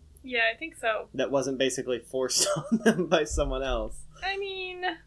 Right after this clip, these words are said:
Speaker 1: they
Speaker 2: It
Speaker 1: could have just stood in that closet.
Speaker 2: It's true. It's true. And it was honestly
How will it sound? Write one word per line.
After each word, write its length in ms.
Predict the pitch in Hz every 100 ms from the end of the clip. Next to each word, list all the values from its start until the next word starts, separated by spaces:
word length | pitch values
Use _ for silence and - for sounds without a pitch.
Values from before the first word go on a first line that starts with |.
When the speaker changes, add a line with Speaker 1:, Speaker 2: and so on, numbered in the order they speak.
| -
Speaker 1:
they 140 | 220
Speaker 2:
It 60 | 214
Speaker 1:
could 140 | 294
have 120 | 262 226
just 180 | -
stood 180 | - 208
in 100 | -
that 140 | 196 -
closet. 400 | - 156 - - 156
Speaker 2:
It's 200 | 151 -
true. 260 | 127 - - - - - -
It's 160 | 120
true. 200 | - 117 - - - _ _ _
And 280 | 147 165 165
it 200 | 156 170
was 220 | 180 170
honestly 920 | - 156 180 180 - 180 175 175 170